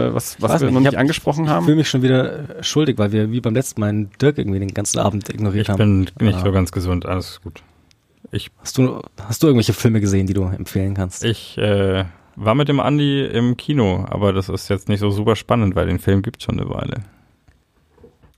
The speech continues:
Speaker 1: Ähm, bloß weil's den schon eine Weile gibt. Also hier die neue, die neue Junk Food Cinema Folge geht zum Beispiel auch über den Film. Ähm, von daher ist es eigentlich doch auch wieder aktuell.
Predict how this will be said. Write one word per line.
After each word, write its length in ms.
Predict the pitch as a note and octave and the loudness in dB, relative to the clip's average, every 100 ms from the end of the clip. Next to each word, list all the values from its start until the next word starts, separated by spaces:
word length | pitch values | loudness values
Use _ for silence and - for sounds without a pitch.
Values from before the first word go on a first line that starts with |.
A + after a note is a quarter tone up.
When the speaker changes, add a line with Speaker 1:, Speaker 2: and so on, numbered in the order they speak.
| _ | _
Speaker 1:
Ähm, 360 | G2+ F#2 F#2+ F2+ _ _ - - - A#2 | -8 -8 -8 -10 _ _ -20 -20 -20 -20
bloß 260 | - F#2+ - | -16 -14 -8
weil's 220 | F2+ F2+ | -6 -6
den 120 | - F2 | -6 -6
schon 160 | F2+ | -6
eine 80 | F2+ | -4
Weile 160 | E2+ F#2 | -4 -2
gibt. 240 | A#2+ - | -4 -2
Also 200 | G#2+ G2+ | 0 0
hier 460 | F#2+ A#1+ D#2 A2+ A2 | -2 -6 -2 0 0
die 120 | G2 | 0
neue, 540 | G2 G2 G2+ G2+ G2 F#2 _ - _ - | 2 4 4 4 2 -4 _ -20 _ -6
die 60 | G2 | 0
neue 160 | F#2+ | 2
Junk 200 | G2 G2+ | 4 2
Food 140 | - G#2 | 2 2
Cinema 300 | - A#3+ - | 4 4 4
Folge 280 | - G2 F#2 | 2 2 2
geht 160 | F2 - | -2 -4
zum 120 | G2 | -2
Beispiel 240 | G2 - - | -4 -4 -4
auch 120 | G2 | -2
über 160 | G2 | -2
den 140 | G2+ G#2 | -4 -6
Film. 460 | - G2 F#2 G#2+ - - - | -2 -2 -2 -6 -12 -20 -8
Ähm, 280 | G2+ F#2+ G2 _ _ _ - - - _ _ | -6 -6 -8 _ _ _ -20 -20 -20 _ _
von 160 | - | -4
daher 200 | G2 G#2+ | 0 2
ist 100 | G#2+ | 0
es 100 | G2+ - | -2 2
eigentlich 320 | G#2 D#3 F3+ | 2 4 2
doch 160 | F#3 E3 | 2 0
auch 180 | C#3 D3 | -2 2
wieder 180 | C3+ - | 2 2
aktuell. 600 | - C#3+ A#2+ G2 G2 | 0 0 2 0 -2